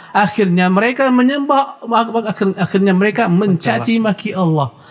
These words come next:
Speaker 1: dengan tanpa ilmu. Itu orang kafir loh. Yang menyembah Tuhan yang batil tak boleh tercaci maki. Apalagi jika dia bukan orang kafir, hanyalah ahlul maksiat.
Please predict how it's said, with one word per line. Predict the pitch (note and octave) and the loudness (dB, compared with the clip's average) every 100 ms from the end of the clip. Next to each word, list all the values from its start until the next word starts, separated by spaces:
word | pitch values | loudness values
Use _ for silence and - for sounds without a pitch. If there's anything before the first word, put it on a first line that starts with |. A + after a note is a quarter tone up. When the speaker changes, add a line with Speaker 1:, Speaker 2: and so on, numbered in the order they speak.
| - | -10
Speaker 1:
dengan | B2+ B2 A#2+ | -2 -2 0
tanpa | E3+ A#3 | -2 -2
ilmu. | B3+ G#3+ B2+ - - _ _ _ _ _ _ _ _ _ _ _ _ D3+ | -2 -2 -4 -8 -20 _ _ _ _ _ _ _ _ _ _ _ _ -8
Itu | D#3 | -2
orang | C4+ C#4 B3+ | 0 0 0
kafir | B3 B3 A#3+ A3 | 0 0 0 0
loh. | E3+ B2 - - - | 0 -2 -8 -20 0
Yang | G#3 B3 C4+ | 2 4 4
menyembah | C4+ D#4+ D#4+ B3 - | 2 2 2 0 0
Tuhan | A3+ A3+ | 2 4
yang | A3 F#3 - | 2 -2 2
batil | A#3 B3 - D#4+ B3+ | 2 2 2 0 0
tak | - - | -6 -4
boleh | B2 A#2 | -4 -4
tercaci | B2+ A#2+ D3 A3+ | -4 -6 -2 0
maki. | D4 D#4 - G#3 - _ _ _ C3 | 0 -2 -2 -4 -4 _ _ _ -4
Apalagi | C3 C3+ B2+ A#3 B3+ A3 | -2 0 0 0 0 0
jika | C#3+ B2 A#2 | 0 0 0
dia | A#2 A#2 | 0 -2
bukan | D3 - F3 | -2 -4 -2
orang | G#3+ A#3 A#3+ | 0 0 -4
kafir, | B3+ B3+ A#3+ A#3 A#3 | -6 -6 -6 -4 -4
hanyalah | B3 G3 F#3+ A#3+ A#3 E3 C3 - | -4 -6 -2 -2 0 0 0 -2
ahlul | D#3+ A3 A#3 | -2 0 0
maksiat. | A3+ - - B3 A#3+ A3+ A3+ - | 0 -2 -4 0 2 2 0 -4